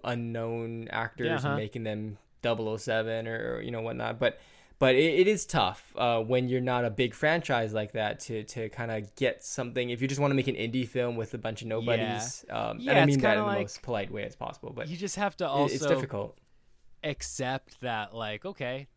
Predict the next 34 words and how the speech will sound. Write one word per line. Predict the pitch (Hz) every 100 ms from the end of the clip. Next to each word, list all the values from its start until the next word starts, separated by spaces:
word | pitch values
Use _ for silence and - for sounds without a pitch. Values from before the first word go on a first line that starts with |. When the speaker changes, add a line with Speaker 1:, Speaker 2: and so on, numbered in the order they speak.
| -
Speaker 2:
it's | 123
gonna | - 135
have | 123 117
less | 113 -
eyes | 101 92
on | 85 76
it. | - _ _ _ _ _ -
You | 120
know | 113
what | 113
Speaker 1:
Yeah. | 107
Speaker 2:
I |
mean? | 113 117 - - -
Like, | 113 110 107
Speaker 1:
Mm-hmm. | 127 139 143
Speaker 2:
which | 139 139
is | 107
cool. | - 143 147 147 - -
That's | 160
fine. | - 101 107 143 - _ _ _ _ _
But | 127 120
also, | 120 - 117 110 - - - -
a-, | 151 -
and | - 156
I | 190
like, | 220 214 - - _ _ _
you | 202 208
know, | 147
like | 143 151
I | 147
just | 139
said | - 151
with | 135 -
the | 123